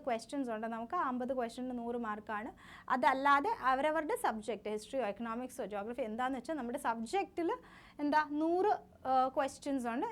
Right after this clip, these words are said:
ഇരുന്നൂറ് മാർക്കാണ്. അപ്പോൾ ടോട്ടൽ മുന്നൂറ് മാർക്കിൻ്റെ പേപ്പറാണ്. എല്ലാവർക്കും, ആ, അറിയാം, എഴുതുന്നവർക്ക് അറിയായിരിക്കും, ആദ്യമായിട്ട് എഴുതുന്നവർക്ക് ചെറിയ ഡൗട്ട് കാണാം. അപ്പോൾ നൂറ്റമ്പത്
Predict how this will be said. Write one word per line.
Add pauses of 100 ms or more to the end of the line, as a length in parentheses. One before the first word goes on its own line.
ഇരുന്നൂറ്
മാർക്കാണ്. (300)
അപ്പോൾ (320)
ടോട്ടൽ (180)
മുന്നൂറ് (100)
മാർക്കിൻ്റെ
പേപ്പറാണ്. (360)
എല്ലാവർക്കും, (260)
ആ, (240)
അറിയാം, (220)
എഴുതുന്നവർക്ക് (200)
അറിയായിരിക്കും, (120)
ആദ്യമായിട്ട്
എഴുതുന്നവർക്ക്
ചെറിയ
ഡൗട്ട്
കാണാം. (560)
അപ്പോൾ (120)
നൂറ്റമ്പത്